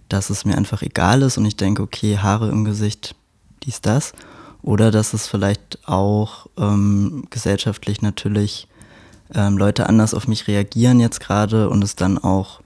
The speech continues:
sozusagen, äh, mehr in so ein Männlichkeitsbild passt, wenn ich dann Haare im Gesicht hab und dann,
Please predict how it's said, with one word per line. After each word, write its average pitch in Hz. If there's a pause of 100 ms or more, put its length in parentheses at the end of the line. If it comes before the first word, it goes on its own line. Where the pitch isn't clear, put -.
sozusagen, 98 (580)
äh, 95
mehr 101
in 107
so 104
ein 104
Männlichkeitsbild 110
passt, -
wenn 95
ich 101
dann 98
Haare 123
im 127
Gesicht 131
hab 139
und 104
dann, 101